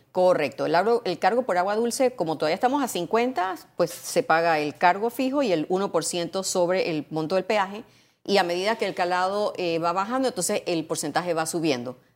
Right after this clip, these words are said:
hasta un máximo de diez por ciento. Y hay una tabla, eh, donde el, el naviero sabe, pues, cuánto es el porcentaje que va subiendo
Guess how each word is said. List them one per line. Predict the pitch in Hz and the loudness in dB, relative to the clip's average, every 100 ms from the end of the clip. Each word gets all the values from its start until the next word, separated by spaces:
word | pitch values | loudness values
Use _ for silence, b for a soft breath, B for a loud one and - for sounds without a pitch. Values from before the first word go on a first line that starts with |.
| - | -8
hasta | 156 175 | -2 -2
un | 175 | 0
máximo | 190 - 208 175 | -4 -4 -2 0
de | 151 | 0
diez | 151 160 | 0 -2
por | 156 | -6
ciento. | - 147 - - | -4 -6 -8 -10
Y | 147 | -2
hay | 160 | 0
una | 170 165 | 0 -2
tabla, | 165 196 185 202 294 b b b - | 2 2 0 -4 -8 b b b 0
eh, | 160 156 | 2 2
donde | 160 170 156 | 2 0 0
el, | 156 - | 0 -2
el | 156 151 143 143 147 - - | -4 -2 -4 -6 -8 -14 0
naviero | 180 160 185 | 2 2 0
sabe, | 180 190 175 | 2 2 2
pues, | 180 - | 0 -2
cuánto | 185 180 175 | -2 0 -2
es | 185 | -4
el | |
porcentaje | 147 139 135 147 165 | -4 -6 -4 -2 -2
que | 147 139 | -4 -4
va | 139 | -2
subiendo | 170 151 147 143 170 | -2 0 0 0 -4